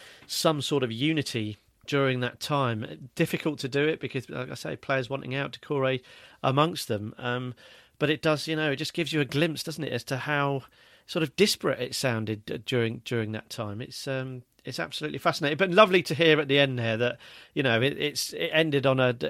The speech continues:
he, he's very, very positive about his, his time at Watford in the main, which I think speaks to, to the person and how confident he is in his ability and the fact that he just worked hard and got up with it. Effectively, he rolled his sleeves up and had to prove,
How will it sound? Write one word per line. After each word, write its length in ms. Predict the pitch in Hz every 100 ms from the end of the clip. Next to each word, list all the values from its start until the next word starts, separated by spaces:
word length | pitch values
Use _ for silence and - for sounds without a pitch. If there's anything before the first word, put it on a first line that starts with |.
| -
he, 220 | 139 151
he's 240 | 139 135 -
very, 280 | 123 151 143
very 240 | 117 127
positive 440 | 117 143 127 117 117
about 280 | 113 113 117
his, 200 | 120 -
his 220 | - 107
time 300 | - 123 113
at 60 | 131
Watford 280 | 127 - 123
in 120 | 127
the 80 | 120
main, 360 | 131 131 110
which 180 | 117 -
I 40 | 113
think 180 | 131
speaks 300 | - - 127 -
to, 200 | 113 110 - - -
to 80 | 117
the 60 |
person 360 | - 131 123 -
and 80 | 113
how 180 | 113 113
confident 440 | 139 135 120 127
he 160 | 117 120
is 100 | 113
in 60 | 113
his 120 | 107
ability 520 | 110 139 131 - 131
and 220 | 113 107 101
the 200 | 110 113
fact 220 | 120 120
that 80 | 120
he 80 | 101
just 200 | 107 -
worked 240 | 120 120
hard 240 | - 117 110
and 100 | 107
got 180 | 123 120
up 140 | 127
with 80 | 135
it. 140 | 127 - - - -
Effectively, 440 | - 143 - 110
he 60 | 117
rolled 260 | 123 120 113
his 100 | -
sleeves 300 | 127 123 117
up 100 | 113
and 80 | 123
had 100 | -
to 80 | -
prove, 420 | - 123 120 -